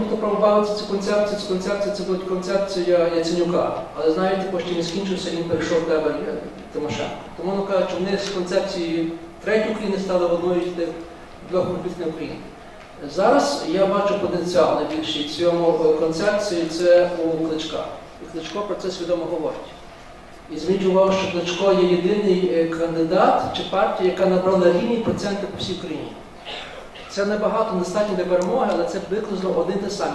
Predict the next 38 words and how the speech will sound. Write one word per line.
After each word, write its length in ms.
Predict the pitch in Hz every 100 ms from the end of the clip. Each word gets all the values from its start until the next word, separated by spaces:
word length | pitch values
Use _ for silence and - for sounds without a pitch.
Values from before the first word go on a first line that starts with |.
| -
Тобто 180 | 160 175
маємо, 380 | 208 214 196 - - - - - - - -
по 100 | 180
суті, 300 | - 294 226
Кличко — 420 | 208 196 - 262 269
це 80 | 220
єдина 280 | 202 247 233
загальнонаціональна 640 | 196 196 190 190 202 214
партія 380 | 208 240 233 151
зараз, 180 | 143 -
знаєш, 240 | 180 190 -
ми 60 | 151
це 60 | 151 -
так 80 | 143
увагу. 280 | 135 123 - - - - - -
Він 80 | 175
набрав 260 | 185 202
від 40 | 190
одинадцяти-п'ятнадцяти 680 | 190 190 190 - 180 170 175
процентів. 440 | 160 - - - - - - - -
Тільки 240 | 185 190
багато 300 | 180 220 220
залежить 240 | 226 220 190
від 100 | -
того, 220 | 208 208
чи 140 | 202
Кличко 360 | 185 180 - 202
зможе 320 | 180 185 175
щось 280 | 180 165 160
зробити 400 | 160 156 - - - - -
з 120 | -
тим. 200 | - - - - - - - - -
Виглядає, 360 | 180 190 226 220
що 120 | 190
не 60 |
може. 280 | 175 - - - - - -
Тобто 280 | 117 -
ми 60 | 165